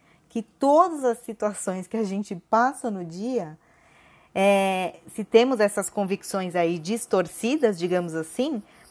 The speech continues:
nossa reação aos eventos que a gente passa vai ser inapropriada. Ou seja, se as verdades que a gente tem sobre nós mesmos são inapropriadas,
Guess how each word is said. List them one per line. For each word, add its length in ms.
nossa 320
reação 680
aos 200
eventos 580
que 100
a 40
gente 320
passa 720
vai 200
ser 160
inapropriada. 880
Ou 140
seja, 520
se 160
as 160
verdades 920
que 100
a 60
gente 260
tem 180
sobre 320
nós 420
mesmos 720
são 340
inapropriadas, 1160